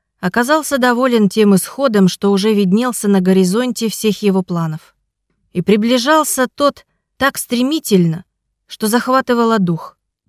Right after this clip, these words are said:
И Алина понимала, что невольно впадает в азарт. Ее увлекло это опасное чувство —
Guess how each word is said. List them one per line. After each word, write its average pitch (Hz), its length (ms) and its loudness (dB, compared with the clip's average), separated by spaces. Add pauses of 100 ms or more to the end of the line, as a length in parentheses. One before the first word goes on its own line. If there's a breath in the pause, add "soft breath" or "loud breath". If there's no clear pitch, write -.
(640)
И 190 80 -2
Алина 262 420 0
понимала, 254 560 0
что - 220 -4
невольно 233 480 0
впадает 214 640 0
в 196 60 -2
азарт. 185 540 -2 (560)
Ее 214 240 4
увлекло 247 540 0
это 196 260 2
опасное 185 540 0
чувство — 180 500 -6